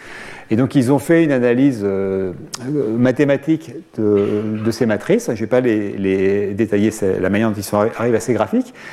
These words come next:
Mais en tout cas, les, ces graphiques montrent que, d'une certaine manière,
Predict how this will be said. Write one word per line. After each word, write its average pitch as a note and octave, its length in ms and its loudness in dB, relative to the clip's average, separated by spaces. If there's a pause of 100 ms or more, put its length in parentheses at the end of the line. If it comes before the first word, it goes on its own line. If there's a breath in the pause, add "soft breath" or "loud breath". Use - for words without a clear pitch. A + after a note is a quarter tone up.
(160 loud breath)
Mais C#3+ 340 4 (200 loud breath)
en D3 120 0
tout E3+ 120 -2
cas, G3+ 160 4
les, D#3 360 0
ces D#3+ 160 0
graphiques D#3 360 0
montrent A3+ 260 2
que, G#3 300 6 (420 loud breath)
d'une F#3 160 4
certaine G#3+ 280 2
manière, D#3 420 -2